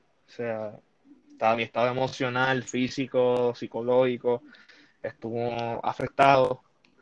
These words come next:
bastante tiempo, eh, pero ya es hora de, pues, sacarlo a la luz. Este, primero que todo, yo no voy a, yo estudié en esa escuela.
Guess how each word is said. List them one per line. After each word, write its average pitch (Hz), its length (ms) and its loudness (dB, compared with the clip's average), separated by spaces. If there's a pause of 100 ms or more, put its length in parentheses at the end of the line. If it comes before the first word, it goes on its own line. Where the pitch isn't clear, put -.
bastante 117 580 -4
tiempo, 127 540 0 (680)
eh, 113 500 2 (300)
pero 117 180 -2
ya 113 120 2
es - 60 -4 (100)
hora 147 240 6
de, 135 120 4
pues, 151 260 0
sacarlo 127 840 0 (440)
a 117 100 -2
la 117 180 0
luz. 170 360 -4 (1040)
Este, 120 500 0
primero 131 400 2
que 160 80 -2
todo, 165 420 8 (1200)
yo 123 140 -2
no 139 160 0
voy 151 140 6
a, 147 140 6
yo 131 220 4
estudié 147 640 4
en 127 60 -4
esa 127 160 -4
escuela. 127 400 -2